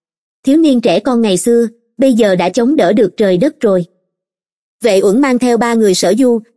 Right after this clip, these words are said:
Liễu Tuyết Dương và Tưởng Thuần đi bộ đến trước Thuận Thiên Phủ. Mặc trang phục lộng lẫy đi bộ, đương nhiên sẽ kinh động đến bách tính vây xem, rất nhiều bách tính không biết chuyện gì xảy ra đi theo sau lưng bọn họ, muốn biết bọn họ đi đâu.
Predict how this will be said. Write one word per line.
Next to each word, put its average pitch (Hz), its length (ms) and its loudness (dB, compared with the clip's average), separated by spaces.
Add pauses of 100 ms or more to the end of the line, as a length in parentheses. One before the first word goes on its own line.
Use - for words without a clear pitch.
(100)
Liễu 208 180 2
Tuyết 359 240 -2
Dương 247 260 0
và 202 180 -4
Tưởng 196 240 -2
Thuần 220 200 0
đi 233 160 0
bộ 180 220 2
đến 220 240 0
trước 349 200 -2
Thuận 175 200 0
Thiên 226 220 -2
Phủ. 208 320 0 (1000)
Mặc 220 220 -2
trang 254 160 0
phục 220 180 -2
lộng 185 240 0
lẫy 185 180 0
đi 254 160 0
bộ, 175 320 0 (260)
đương 269 200 2
nhiên 262 200 2
sẽ 208 180 -2
kinh 254 200 0
động 180 240 0
đến 226 220 0
bách 339 180 -4
tính 277 240 0
vây 240 140 2
xem, 226 320 -2 (260)
rất - 180 -2
nhiều 214 160 2
bách 285 200 -4
tính 277 260 0
không 240 180 -2
biết 311 220 0
chuyện 196 240 0
gì 196 180 0
xảy 180 200 -2
ra 233 180 -2
đi 233 160 0
theo 233 220 -2
sau 233 200 -2
lưng 226 200 2
bọn 180 200 -2
họ, 175 300 -2 (240)
muốn 240 240 0
biết 381 180 0
bọn 185 220 0
họ 190 200 0
đi 233 140 0
đâu. 226 220 0